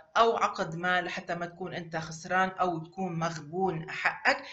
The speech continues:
احتمال إنه يكون في زيارة أو يمكن عم بتناقش موضوع مع أحد الإخوة. السبت والأحد بعتبر إنه،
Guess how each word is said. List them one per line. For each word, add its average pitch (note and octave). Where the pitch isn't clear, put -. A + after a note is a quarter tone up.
احتمال G3
إنه F3+
يكون E3+
في E3
زيارة E3+
أو A3+
يمكن G#3+
عم E3
بتناقش E3+
موضوع E3+
مع D#3
أحد D#3+
الإخوة. D3
السبت G3
والأحد F3
بعتبر E3+
إنه، D#3+